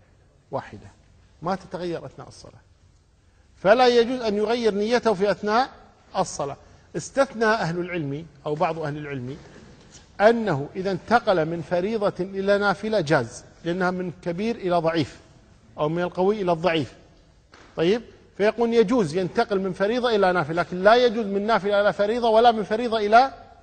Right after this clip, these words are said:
فريضة أخرى. يعني كبر للظهر ليس له أن يجعلها الصبح، وإنما يقطعها ويكبر من جديد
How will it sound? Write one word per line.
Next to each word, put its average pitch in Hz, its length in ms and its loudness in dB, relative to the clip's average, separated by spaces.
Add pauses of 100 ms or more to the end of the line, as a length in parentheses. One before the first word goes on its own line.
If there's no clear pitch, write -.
(600)
فريضة 170 480 -2
أخرى. - 220 -16 (360)
يعني 143 300 0 (760)
كبر 226 400 6
للظهر 226 720 6
ليس 214 240 0
له 214 160 4
أن 202 60 2
يجعلها 185 500 0 (1040)
الصبح، 156 440 -8
وإنما 165 260 -6
يقطعها 190 460 -2
ويكبر 175 500 -4
من 165 140 -6
جديد 170 420 -4